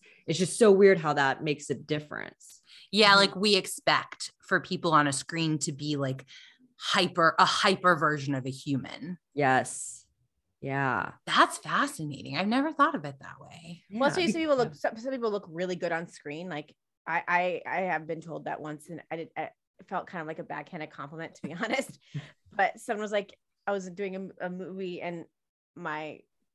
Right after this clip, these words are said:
Speaker 3: lead actor next, uh, across from me says, "Wow, you look really good on film.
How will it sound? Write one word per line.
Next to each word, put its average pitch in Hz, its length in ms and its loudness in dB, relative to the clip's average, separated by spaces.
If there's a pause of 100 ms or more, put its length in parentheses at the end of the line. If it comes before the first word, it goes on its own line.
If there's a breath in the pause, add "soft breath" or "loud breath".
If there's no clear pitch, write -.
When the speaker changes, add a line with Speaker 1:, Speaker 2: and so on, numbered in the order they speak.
(480)
Speaker 3:
lead 175 220 -8
actor 165 260 -6
next, 160 400 -12
uh, 156 120 -8 (200)
across 175 380 -12
from 165 80 -14
me 151 140 -10 (680)
says, 175 140 -12
"Wow, 185 200 -4
you 262 120 -6
look 466 180 -6
really 208 140 -4
good 170 140 -6
on 151 140 -8
film. 190 360 -10